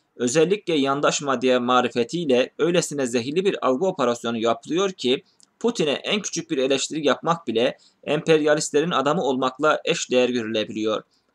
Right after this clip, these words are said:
Ama bu akıl fukarası tayfaya göre askerimizi şehit eden Putin hala günahsız ve tertemiz ifadelerini kullanıyor.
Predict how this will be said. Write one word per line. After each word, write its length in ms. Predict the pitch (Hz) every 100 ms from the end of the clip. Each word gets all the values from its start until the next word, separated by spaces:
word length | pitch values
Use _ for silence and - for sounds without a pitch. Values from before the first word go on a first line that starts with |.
| _ -
Ama 300 | 190 170 120
bu 140 | 175
akıl 300 | 175 - 185
fukarası 580 | - - 147 135 127 131
tayfaya 460 | 127 123 127 131
göre 400 | 160 120 113 143 - _ _
askerimizi 640 | - 127 - 147 156 160 175
şehit 340 | - 170 170
eden 300 | 123 120 117 -
Putin 300 | 190 160 123
hala 420 | 143 175 143 117
günahsız 600 | 120 135 123 - 180 160
ve 160 | 156 156
tertemiz 640 | 151 131 113 110 - -
ifadelerini 640 | 131 - 123 113 113 113 113
kullanıyor. 640 | 117 120 117 113 156